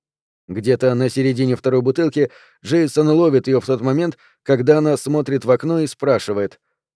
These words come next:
"О чём думаешь?" Опасный вопрос. "Понимаю". "А тебе?" "А что такое?" "У меня такое чувство, будто ты пытаешься переспать со мной". Женщина смеётся. В том смысле, что ты стараешься там,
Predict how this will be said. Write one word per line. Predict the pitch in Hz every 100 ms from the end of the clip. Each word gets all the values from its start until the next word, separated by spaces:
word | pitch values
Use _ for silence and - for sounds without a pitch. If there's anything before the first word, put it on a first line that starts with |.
| _ _
"О | 90
чём | - 151 131
думаешь?" | 117 120 135 127 - _ _ _ _ _ _
Опасный | - 143 - 127 120 131 135
вопрос. | 127 117 101 101 - - _ _ _ _ _ -
"Понимаю". | 117 135 123 113 113 107 _ _ _ _ _ _
"А | - 139
тебе?" | 160 127 104 _ _ _ _ _ -
"А | 117
что | 117 139
такое?" | 123 120 113 101 - _ _ _ _ _ _
"У | 160
меня | 156 156 151
такое | 151 139 156 147
чувство, | 165 151 127 120 _ _ _
будто | 127 143 151
ты | 143
пытаешься | 151 160 165 160 147 -
переспать | 160 170 170 - 185
со | - 107
мной". | 98 104 123 _ _ _ _ -
Женщина | 107 143 143 151 151
смеётся. | 131 147 139 110 - - _ _ _
В | -
том | 175 156
смысле, | 135 156 151 151
что | 127 147
ты | 151
стараешься | 135 143 147 143 120 139
там, | - 160